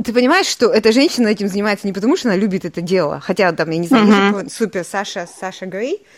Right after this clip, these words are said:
Speaker 1: суперзвезда,
Speaker 2: Да,
Speaker 1: ну,
Speaker 2: да.
Speaker 1: таких Саша Грей, наверное, один, да? Вот. А, м, она это делает, потому что ей реально нужно там, м, деньги, <laughs> чтобы снять квартиру,
Speaker 2: Мгм.
Speaker 1: там, <laughs> заплатить за еду и так далее.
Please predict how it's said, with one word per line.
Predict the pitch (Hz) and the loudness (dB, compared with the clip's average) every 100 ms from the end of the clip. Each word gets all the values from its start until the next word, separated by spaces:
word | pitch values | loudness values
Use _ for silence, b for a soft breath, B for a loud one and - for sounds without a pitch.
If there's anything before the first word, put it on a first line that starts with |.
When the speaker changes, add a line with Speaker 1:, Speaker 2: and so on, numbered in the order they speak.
| b | b
Speaker 1:
суперзвезда, | - 214 202 180 180 175 170 151 | -12 -8 -6 -6 -6 -6 -4 -4
Speaker 2:
Да, | 185 185 | -2 -2
Speaker 1:
ну, | 208 | -2
Speaker 2:
да. | 226 | -4
Speaker 1:
таких | 220 196 139 | -6 -10 -8
Саша | - 185 185 | -6 -4 -6
Грей, | 175 180 165 | -4 -4 -4
наверное, | 151 156 | -6 -6
один, | 156 165 151 | -6 -6 -4
да? | 196 B B B B | -6 B B B B
Вот. | 185 190 165 - | -4 0 0 0
А, | - 190 190 | 2 4 4
м, | 190 190 | 2 -2
она | 196 214 | 0 0
это | 214 220 | 0 0
делает, | 196 254 240 | 2 4 4
потому | 202 202 190 | -2 -4 -4
что | - | -6
ей | 190 185 | -2 0
реально | 190 196 | 0 0
нужно | 180 170 165 156 | -4 -6 -6 -6
там, | 151 147 - | -6 -6 -8
м, | - 151 - - - - 175 | -10 -12 -14 -18 -18 -18 -10
деньги, | 180 233 185 175 - 208 175 | -4 -2 0 -2 -2 -2 -2
<laughs> | |
чтобы | - 170 175 | -10 -8 -6
снять | 214 202 202 | -2 -2 -2
квартиру, | 220 226 202 208 214 208 | 2 4 6 4 2 -2
Speaker 2:
Мгм. | 202 | -8
Speaker 1:
там, | 190 190 | -6 -2
<laughs> | 226 | -2
заплатить | 202 208 226 214 226 202 | 0 -2 0 0 -2 -6
за | 190 | -4
еду | 208 185 226 | -4 -2 -2
и | 214 | -2
так | 185 | -4
далее. | 180 165 | 0 -2